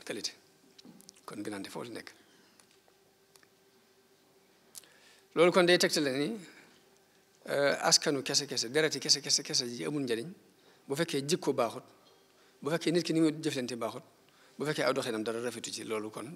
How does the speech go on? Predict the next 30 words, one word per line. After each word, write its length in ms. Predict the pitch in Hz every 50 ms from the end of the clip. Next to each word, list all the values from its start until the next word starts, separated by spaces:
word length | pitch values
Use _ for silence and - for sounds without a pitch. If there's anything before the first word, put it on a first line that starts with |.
| -
jikko 320 | 196 143 143 156 - - 131
ji 260 | 110 107 110 185 - - - - - - - - - - - - - _ _ -
bu 160 | 131 143 233 -
amul 180 | 208 185 156 123
rek, 140 | 120 117 - - - - - - - - _ - - - - - _ _ _ _ _ - 320 294 285 247 -
nit 200 | 180 165 170 165
ki 80 | - -
amul 120 | 160 143
benn 160 | 131 131 123
valeur. 300 | 123 113 101 95 - - - - _ _ _ _ - - - - - - _ -
Moom 140 | - 131 131
la 60 | 123
sëñ 180 | 120 - 131 123
Bay 120 | 117 110 110
Jaxate 280 | 113 104 104 - 113
wax 120 | 107 113 -
ci 80 | -
benn 220 | 113 123 117 113 107
bay 140 | 101 104 104
di 80 | 107 113
wax 120 | 113 104
ni, 160 | 107 110 139 165 - - _ _ _ _ _ _ - - _ - _ _ _ _ _
Ku 80 | - -
lay 180 | 139 139 135 131
jiiñatib 460 | 123 131 127 120 120 117 113 - 113 -
sang 240 | - - 139 131 123 117
kay 220 | 110 - 127 117 117
naw 160 | 117 110 107
sa 160 | 104 - 123
mbir, 180 | 120 113 113